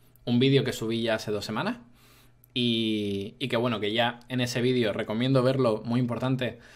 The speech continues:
porque todo lo que vayamos a ver hoy está fundamentado en la teoría que vimos en ese vídeo, aunque daremos un repaso de nuevo. Y, y bueno, antes de empezar quería comentar un par de cosas. La primera, eh, estoy un poco ronco,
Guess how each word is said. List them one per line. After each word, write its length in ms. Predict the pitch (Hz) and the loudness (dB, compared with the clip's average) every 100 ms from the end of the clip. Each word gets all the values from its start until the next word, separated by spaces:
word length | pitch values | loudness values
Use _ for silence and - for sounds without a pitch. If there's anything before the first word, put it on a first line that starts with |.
| - - - _ | -20 -20 -20 _
porque 240 | 123 143 | 0 2
todo 160 | 127 135 | 4 6
lo 140 | 135 | 6
que 80 | 127 | 6
vayamos 340 | 123 123 131 | 6 6 4
a 60 | 123 | 2
ver 160 | 123 131 | 2 4
hoy 200 | 127 - | 2 0
está 340 | 110 - 120 | -4 0 2
fundamentado 580 | 113 120 117 113 113 123 | 2 -2 -2 -2 -2 -2
en 80 | 110 | -2
la 120 | 98 | -6
teoría 340 | 95 101 107 104 | -6 -4 -2 0
que 80 | |
vimos 240 | 110 107 110 | 0 0 -4
en 80 | 113 | -6
ese 160 | 131 | -2
vídeo, 240 | 135 147 160 | -2 -2 -4
aunque 360 | 104 - 92 - _ | -6 -8 -10 -14 _
daremos 380 | - 110 110 110 | -4 -2 0 -2
un 100 | 113 | -2
repaso 400 | 104 104 113 110 | -2 0 0 0
de 100 | 104 | -2
nuevo. 360 | 117 131 123 - - - - - _ _ | -2 -2 -4 -6 -16 -20 -20 -20 _ _
Y, 560 | 151 156 147 143 135 139 | 4 6 8 8 6 4
y 40 | |
bueno, 160 | 156 147 | 2 4
antes 160 | 135 147 | 4 4
de 60 | |
empezar 300 | 185 202 196 | 2 4 4
quería 220 | 190 175 | 4 0
comentar 540 | 170 160 143 151 147 - | 0 0 4 4 2 -2
un 160 | 139 131 | 0 2
par 160 | 123 | 2
de 80 | 113 | 2
cosas. 300 | 95 95 101 | 0 -4 -2
La 100 | 120 | 0
primera, 500 | 131 143 113 98 - - | 2 2 2 0 -6 -4
eh, 300 | 117 117 117 | -2 0 -2
estoy 200 | 120 170 | -2 -4
un 80 | 151 | 0
poco 200 | 139 123 | 2 2
ronco, 540 | 156 160 180 208 - | 0 0 -2 -2 -6